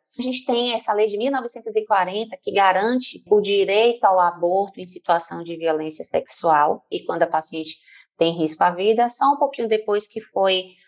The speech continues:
agregado os casos de anencefalia, mas isso a gente já tem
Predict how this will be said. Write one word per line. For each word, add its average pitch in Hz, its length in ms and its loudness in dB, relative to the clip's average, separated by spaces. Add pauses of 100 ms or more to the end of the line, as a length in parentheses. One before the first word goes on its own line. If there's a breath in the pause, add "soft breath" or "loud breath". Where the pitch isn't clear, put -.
(160 soft breath)
agregado 175 840 2
os 175 140 -6
casos 170 340 0
de 175 120 -4
anencefalia, 185 1000 0
mas 175 240 -4
isso 170 200 -12
a 175 40 -4
gente 165 240 -12
já 170 140 0
tem 175 380 -2